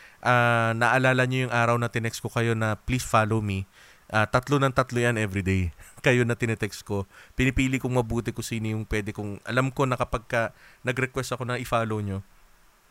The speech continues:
na talagang i-follow nyo ako. O at, at least kahit papano, ano, ah, yun nga, meron akong mga kaibigan and pinsan and kamag-anak na wala talaga silang Spotify. Nag-effort talaga sila. Sabi nila, "Magda-download pa kami ng Spotify para <laughs> lang sa'yo."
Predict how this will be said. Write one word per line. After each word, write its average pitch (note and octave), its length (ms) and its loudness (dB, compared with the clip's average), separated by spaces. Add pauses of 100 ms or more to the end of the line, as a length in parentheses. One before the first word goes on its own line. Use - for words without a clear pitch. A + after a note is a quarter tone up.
(140)
na B2 180 2
talagang C3 420 2
i-follow G#2+ 480 0
nyo F#2+ 200 -2
ako. F#2+ 280 -4 (340)
O A2+ 200 -2
at, A2+ 160 0
at A#2+ 160 -6
least C3 240 -6
kahit A2 180 0
papano, G2+ 520 0 (720)
ano, G#2 340 0 (360)
ah, G#2+ 260 2
yun D3 200 0
nga, E3+ 180 2 (100)
meron D3+ 280 2
akong C#3+ 200 0
mga C3 220 0
kaibigan B2 400 0
and A#2 140 0
pinsan A2 520 0
and G#2 200 -4
kamag-anak G2+ 540 -2
na G#2+ 100 -4
wala A2+ 240 2
talaga A2 280 0
silang G#2+ 240 -2
Spotify. F#2+ 720 -2 (540)
Nag-effort E3 440 0
talaga D3+ 220 -2
sila. D3+ 220 0
Sabi C3 240 0
nila, C3+ 100 -2
"Magda-download C3+ 540 0
pa C3+ 100 2
kami C3 160 -2
ng B2+ 140 0
Spotify B2+ 420 0
para A#2+ 280 2
<laughs> - 20 0
lang C#3 240 -2
sa'yo." B2 420 -2